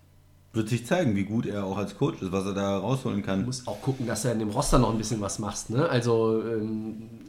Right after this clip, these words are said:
Speaker 2: eigentlich sagt man, die haben auch Talent in der Offense, aber hat man jetzt auch nicht so viel von gesehen. Da waren auch Verletzungen dabei. Javonte Williams, der Running Back, war dann auch früh raus und, äh, Tim Patrick hat die ganze Saison nicht gespielt, der Receiver.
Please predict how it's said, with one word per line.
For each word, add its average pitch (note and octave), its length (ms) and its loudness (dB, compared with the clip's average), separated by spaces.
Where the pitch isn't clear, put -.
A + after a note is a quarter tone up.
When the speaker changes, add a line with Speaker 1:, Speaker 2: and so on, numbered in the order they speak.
Speaker 2:
eigentlich C#3 320 2
sagt C#3+ 220 4
man, C#3+ 120 4
die C3+ 120 6
haben D3+ 240 8
auch D3 120 4
Talent D3+ 400 6
in E3+ 120 2
der D#3 100 4
Offense, E3+ 560 4
aber D3 320 6
hat D#3 140 0
man D3+ 160 4
jetzt C#3+ 120 2
auch D3+ 80 0
nicht D3 140 6
so D3 140 4
viel E3 120 4
von D#3+ 220 2
gesehen. D#3 360 4
Da C#3+ 100 4
waren C#3+ 140 4
auch C3+ 100 -2
Verletzungen D3+ 560 2
dabei. D3+ 540 4
Javonte C#3+ 360 4
Williams, C#3+ 280 6
der C#3+ 100 2
Running C#3+ 260 4
Back, D3 280 0
war D3 100 6
dann C#3+ 160 2
auch C#3+ 220 4
früh C#3+ 260 2
raus C#3+ 460 4
und, C3+ 420 4
äh, C#3 180 4
Tim C3+ 160 0
Patrick C3+ 360 0
hat C3+ 100 0
die C#3 60 -2
ganze C3+ 220 2
Saison C3 180 4
nicht C#3+ 160 0
gespielt, C#3+ 260 -2
der D3 140 2
Receiver. C#3+ 560 0